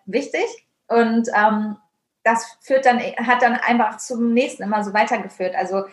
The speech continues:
in der Schauspielschule habe ich ganz viel gelernt, äh, mich wahrzunehmen, meinen Körper wahrzunehmen, mit meinem Körper zu arbeiten, mit meiner Stimme und allem drum und dran. Und, ähm, ja, dann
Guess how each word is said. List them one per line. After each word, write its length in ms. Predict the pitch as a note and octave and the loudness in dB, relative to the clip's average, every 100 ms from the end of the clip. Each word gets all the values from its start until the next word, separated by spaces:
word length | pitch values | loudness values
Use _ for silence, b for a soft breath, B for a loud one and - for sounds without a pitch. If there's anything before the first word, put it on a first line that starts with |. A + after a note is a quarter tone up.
| B B - | B B -6
in 100 | A3+ | 2
der 100 | A#3 | 2
Schauspielschule 680 | B3 B3+ B3 B3 C4+ A#3+ | 6 4 4 -4 0 2
habe 140 | A#3+ A#3+ | 2 0
ich 80 | - | 0
ganz 240 | A#3 A#3 | 0 0
viel 120 | A#3+ | -2
gelernt, 520 | G#3+ A3 G#3 G#3+ G#3+ - | -2 2 4 4 -2 -4
äh, 200 | G3 G3 | -2 0
mich 260 | A#3 C#4 | 0 0
wahrzunehmen, 480 | - A#3 - A3 G#3+ | 2 2 0 -6 -4
meinen 180 | G3 G3 | -2 -2
Körper 320 | B3+ B3 A#3+ | 0 0 2
wahrzunehmen, 600 | G#3 G#3 - G3+ G3+ G3+ | 0 -2 -4 -6 -2 -2
mit 140 | G3+ - | -2 -2
meinem 180 | F#3 G3 | -4 -4
Körper 300 | A3 G3+ G#3 | -6 -8 -8
zu 180 | - | -4
arbeiten, 680 | - A#3+ B3 G#3+ G#3 G#3 G3 | 2 4 4 2 0 -2 -4
mit 140 | G3 F#3 | -6 -6
meiner 260 | F#3 F#3+ | -6 -4
Stimme 680 | G3 - B3 B3 A#3+ A3+ A3 A3 B B - | -6 0 2 4 2 2 0 -4 B B -8
und 120 | G#3 | 0
allem 220 | A3 A3 | 2 2
drum 180 | G#3+ G3+ | -2 -4
und 160 | F#3+ | -4
dran. 340 | - G#3+ A#3+ C4 B B _ | 0 0 0 -4 B B _
Und, 440 | G#3+ A3+ A3 A3+ A3 | 0 0 2 -4 0
ähm, 460 | G#3+ G#3+ G#3+ G#3+ G#3 _ _ _ _ - | 2 4 2 -4 -8 _ _ _ _ -2
ja, 320 | D4 G#3+ - - _ _ - | 4 4 2 -12 _ _ 0
dann 480 | A3 A3+ A#3 - | 0 2 -2 -4